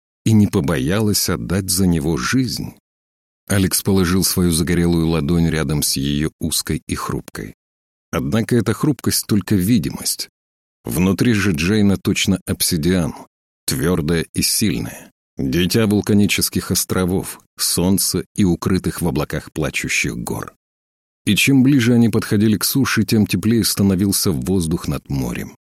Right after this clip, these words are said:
Южный ветер выдувал промозглость и варской осени,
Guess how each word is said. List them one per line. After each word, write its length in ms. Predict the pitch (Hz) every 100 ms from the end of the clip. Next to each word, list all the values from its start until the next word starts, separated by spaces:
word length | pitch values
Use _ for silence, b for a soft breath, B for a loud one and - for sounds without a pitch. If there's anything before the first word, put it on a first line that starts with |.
| _ -
Южный 460 | 69 90 87 98 92
ветер 340 | 101 90 87
выдувал 400 | 82 80 85 82
промозглость 840 | - 82 80 90 78 87 - -
и 80 | -
варской 600 | 69 71 69 - - - -
осени, 520 | 95 - 82 76